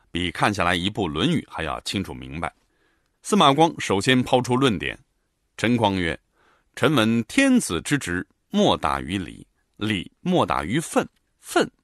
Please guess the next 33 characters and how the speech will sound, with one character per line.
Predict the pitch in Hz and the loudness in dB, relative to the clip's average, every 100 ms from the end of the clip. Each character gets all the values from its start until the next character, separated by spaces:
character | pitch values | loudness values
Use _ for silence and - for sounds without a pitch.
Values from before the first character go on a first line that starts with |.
| _ - | _ -2
莫 | 131 90 | 0 0
大 | 85 69 | 0 -4
于 | 67 | -6
名。” | 85 62 73 - _ _ - | -8 -10 -12 -16 _ _ -16
哎， | - - | -16 -12
层 | - 123 254 | -6 -2 0
层 | - 90 123 | -2 -4 -2
递 | 139 | -4
进， | 92 - - _ - | -4 -8 -10 _ -6
突 | 131 | -2
出 | 123 131 - _ | -2 -4 -6 _
名 | 80 76 98 226 - | -10 -6 -2 -2 -4
是 | - 76 - | -10 -12 -6
重 | 139 78 | -4 -4
中 | - 80 71 | -6 -10 -10
之 | 85 | -14
重。 | 76 - _ _ _ _ _ _ _ - | -16 -20 _ _ _ _ _ _ _ -10
到 | 65 | -10
底 | 60 - _ _ _ _ - | -10 -18 _ _ _ _ -16
什 | - | -4
么 | 143 | -2
是 | 196 | 0
名 | 127 78 98 | 0 0 -2
呢？ | 175 151 _ _ _ _ _ | -4 -8 _ _ _ _ _
司 | - - | -4 2
马 | 226 135 | 4 4
光 | 113 175 | 2 2
的 | 165 | 2
定 | 135 147 | 2 2
义 | 113 | 2
是： | - 92 - _ _ _ _ _ | 0 -4 -8 _ _ _ _ _
公、 | - 233 226 - _ | 2 4 2 -6 _
侯、 | _ - 87 | _ -4 -2